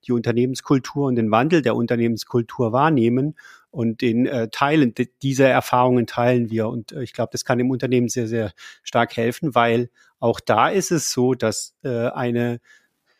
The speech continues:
ich würde jetzt mal sagen, eine Corporate-Botschaft, eine werbliche Angang, äh, eher ab-, abgewehrt wird in Social Media. Und das ist nicht sehr, das ist eine Unterbrechung, wenn ich jetzt mal hier,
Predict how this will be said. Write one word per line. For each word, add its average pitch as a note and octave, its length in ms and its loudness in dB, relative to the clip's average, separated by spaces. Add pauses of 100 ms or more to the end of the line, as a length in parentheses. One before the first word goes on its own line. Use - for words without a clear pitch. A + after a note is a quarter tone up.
(240)
ich - 60 -10
würde A2 120 0
jetzt - 140 -8
mal A2 160 -2
sagen, G#2+ 280 0
eine G#2+ 160 -4
Corporate-Botschaft, B2 1120 -2
eine A2+ 340 -2
werbliche B2+ 580 0
Angang, B2+ 560 2
äh, B2+ 300 -4
eher A#2+ 640 2 (260)
ab-, - 380 -2
abgewehrt C#3 720 2
wird C#3+ 180 0
in B2 100 -2
Social A#2 380 -4
Media. C#3 440 -2
Und A#2+ 180 -4
das A#2+ 140 -12
ist - 80 -14
nicht B2 200 -4
sehr, C3+ 320 -2
das D3 100 -12
ist C#3+ 160 -8
eine C#3+ 180 0
Unterbrechung, C#3 640 2
wenn A#2+ 100 0
ich A2 100 -2
jetzt - 200 -6
mal B2 160 0
hier, A#2 300 0